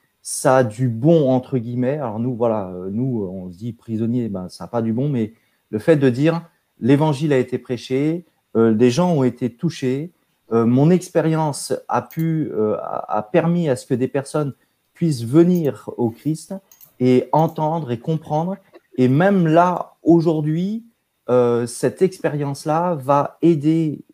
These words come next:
euh, les Philippiens et d'autres personnes, quelque part, à rester, euh, attachés au Christ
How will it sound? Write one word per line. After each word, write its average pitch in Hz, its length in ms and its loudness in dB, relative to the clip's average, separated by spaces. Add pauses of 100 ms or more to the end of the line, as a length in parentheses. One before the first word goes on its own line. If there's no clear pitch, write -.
(120)
euh, 107 480 2
les 139 180 4
Philippiens 151 720 -4
et 131 140 0
d'autres 147 280 -2
personnes, 143 440 -8 (420)
quelque 139 260 0
part, 143 320 0
à 120 120 -4
rester, 143 640 -2 (420)
euh, 107 880 -2 (640)
attachés 156 480 2
au 135 120 4
Christ 156 400 -6